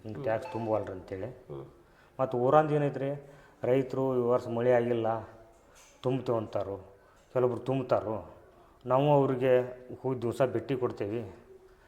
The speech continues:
Speaker 1: ಇವತ್ತಿಲ್ಲ ನಾಳೆ ತುಂಬ್ತೇವೆ ಅಂತಾರೋ, ತು-, ಆ, ಕೆಲವೊಬ್ರು ತುಂಬಿನ ತುಂಬ್ತಾರೋ, ಅವ್ರು ತುಂಬುತ್ತಾ ಇದ್ದೇ ಇರ್ತಾರೆ ರೀ. ಯಾಕಂದ್ರೆ ಅವ್ರನ್ನ ತುಂಬಂಗಿಲ್ಲ ಅನ್ನುವುಲ್ಲ. ಒಬ್ರು ತುಂಬ್ತಾರ, ಒಬ್ರು ತುಂಬುದಿಲ್ಲ.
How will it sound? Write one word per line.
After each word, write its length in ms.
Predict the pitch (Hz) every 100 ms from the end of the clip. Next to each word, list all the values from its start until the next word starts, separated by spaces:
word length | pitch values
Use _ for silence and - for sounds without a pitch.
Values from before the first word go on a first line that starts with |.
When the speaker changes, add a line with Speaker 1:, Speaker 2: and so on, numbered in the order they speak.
| -
Speaker 1:
ಇವತ್ತಿಲ್ಲ 300 | 147 160 160
ನಾಳೆ 220 | 147 135 127
ತುಂಬ್ತೇವೆ 320 | 127 123 117
ಅಂತಾರೋ, 260 | 113 113
ತು-, 340 | 120 - - -
ಆ, 220 | 117 107 98 - -
ಕೆಲವೊಬ್ರು 320 | 127 131 127
ತುಂಬಿನ 240 | 127 147 156
ತುಂಬ್ತಾರೋ, 460 | 160 156 175 202
ಅವ್ರು 260 | 196 185 180
ತುಂಬುತ್ತಾ 360 | - 170 190
ಇದ್ದೇ 220 | 196 147 160
ಇರ್ತಾರೆ 300 | 143 107 -
ರೀ. 160 | - - - - _ _ -
ಯಾಕಂದ್ರೆ 280 | 127 151 139
ಅವ್ರನ್ನ 220 | 147 156
ತುಂಬಂಗಿಲ್ಲ 420 | 143 156 180 165
ಅನ್ನುವುಲ್ಲ. 300 | 135 139 117 85 - - - _ - _ _ - _ 127
ಒಬ್ರು 300 | 127 127 123
ತುಂಬ್ತಾರ, 480 | 143 139 143 135
ಒಬ್ರು 160 | 127 120
ತುಂಬುದಿಲ್ಲ. 500 | - 127 127 127